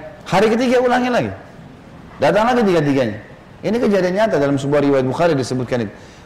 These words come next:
Maka tiba-tiba saja setelah itu, saya lupa namanya satu orang,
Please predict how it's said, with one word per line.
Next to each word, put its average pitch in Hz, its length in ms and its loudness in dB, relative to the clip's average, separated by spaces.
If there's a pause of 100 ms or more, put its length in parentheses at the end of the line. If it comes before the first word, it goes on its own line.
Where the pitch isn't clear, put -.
(120)
Maka 160 240 0
tiba-tiba 156 560 2
saja 131 320 0
setelah 123 320 -2
itu, 139 320 -2 (960)
saya 180 240 0
lupa 196 240 2
namanya 127 320 2
satu 127 320 -2
orang, 104 360 0